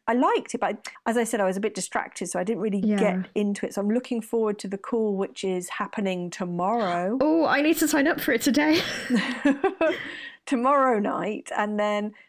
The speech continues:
Speaker 1: there'll be a new mission for March.
Speaker 2: Oh, yeah, I definitely, can you send me this link?
Speaker 1: I will send you a link, but the, but our listeners, if they listen to this on Tuesday, will have missed it. So you'll have a whole month to decide whether you're interested in this
Speaker 2: Yes.
Speaker 1: or not.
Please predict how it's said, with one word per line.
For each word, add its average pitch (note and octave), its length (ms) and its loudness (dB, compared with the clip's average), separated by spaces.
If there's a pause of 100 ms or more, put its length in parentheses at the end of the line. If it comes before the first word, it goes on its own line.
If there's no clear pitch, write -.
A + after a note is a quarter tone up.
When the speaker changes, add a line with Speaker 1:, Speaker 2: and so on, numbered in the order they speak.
(120)
Speaker 1:
there'll G#3+ 120 2
be G3+ 140 2
a G3+ 60 2
new A#3 280 4
mission F#3 420 0
for F3+ 100 -6
March. G#3 560 0
Speaker 2:
Oh, G#3 100 4
yeah, G3 220 2
I F#3+ 80 2
definitely, F#3+ 440 0
can A#3+ 140 2
you C4 80 6
send A#3 240 4
me G#3+ 80 4
this G#3+ 240 0
link? A#3 340 2
Speaker 1:
I C4+ 120 4
will D4+ 160 2
send E4+ 240 2
you D#4 60 6
a D4+ 40 4
link, C#4+ 220 2
but A#3+ 100 0
the, B3+ 180 2
but A#3+ 220 0
our B3+ 100 4
listeners, A#3+ 460 0
if G#3 80 0
they A3+ 140 2
listen B3 240 -2
to A3+ 80 -6
this A3 180 0
on G3+ 100 -2
Tuesday, F#3+ 720 0
will G#3 160 0
have F#3 120 -2
missed A3+ 340 0
it. - 160 -4
So G3 80 -2
you'll G3+ 160 2
have G#3+ 100 -2
a G3+ 60 -2
whole C#4 180 2
month A3+ 580 -2 (380)
to - 80 -4
decide F#3+ 460 2
whether F#3+ 200 0
you're G3 180 2
interested F#3+ 680 -4
in F3 160 0
this G3+ 160 0
Speaker 2:
Yes. - 20 -6
Speaker 1:
or E3 120 -6
not. - 400 -6